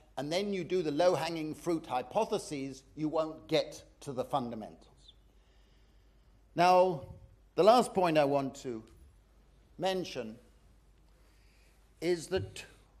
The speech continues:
it's going to take intellectual courage,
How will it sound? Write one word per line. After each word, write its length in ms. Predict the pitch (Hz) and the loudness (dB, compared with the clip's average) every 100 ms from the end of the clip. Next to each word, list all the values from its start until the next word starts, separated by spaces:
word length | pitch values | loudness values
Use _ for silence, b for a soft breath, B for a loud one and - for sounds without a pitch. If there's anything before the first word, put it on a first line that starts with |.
| _ | _
it's 120 | 139 - | -16 -2
going 280 | 185 214 | 0 0
to 260 | 208 180 170 - | -4 -8 -10 -6
take 360 | - 156 151 - 156 | -2 -2 -4 -12 -8
intellectual 680 | 160 135 131 131 - 120 - | -6 -2 -4 -4 -10 -14 -4
courage, 580 | 135 131 127 110 - | -2 0 -4 -10 -18